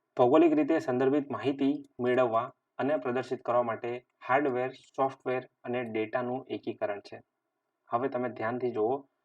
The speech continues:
તો અહીંયા હાર્ડવેર જોવા મળે છે, એની અંદર સોફ્ટવેર જોવા મળે છે અને ડેટાને કમ્પાઇલ પણ કરવામાં આવી રહ્યો છે.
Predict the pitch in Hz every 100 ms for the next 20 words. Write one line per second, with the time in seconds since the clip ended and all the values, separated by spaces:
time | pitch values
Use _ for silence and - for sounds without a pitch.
0 | _ _ _ - 139 - _ _ _ _
1 | _ _ _ _ _ _ _ _ _ _
2 | _ _ _ _ _ _ - 135 139 143
3 | - _ _ - 120 123 127 135 143 120
4 | 110 104 98 101 - _ _ - 127 131
5 | 117 117 127 - 117 - - 131 120 110
6 | 107 101 107 127 131 123 120 110 107 107
7 | 127 123 135 - 113 123 120 - 131 123
8 | 117 110 113 107 107 104 98 -